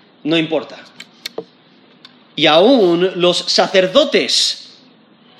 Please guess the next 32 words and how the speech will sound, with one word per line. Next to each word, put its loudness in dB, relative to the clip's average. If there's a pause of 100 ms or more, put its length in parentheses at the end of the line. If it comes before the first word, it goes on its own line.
(220)
se -6
han -2
cansado -2
de -2
servir -6
a -6
Dios -12 (160)
y 0
han 0 (280)
corrompido -2 (720)
el -2
pacto -2
de 0
Leví. -4 (1120)
Y 0
entonces -4
ellos 0
son -4
los -4
que -2
deberían -2
enseñar -8
la -10
ley -6 (540)
y -4
no -4
lo -4
están -8
haciendo -8
correctamente. -8
Y -4
entonces, -6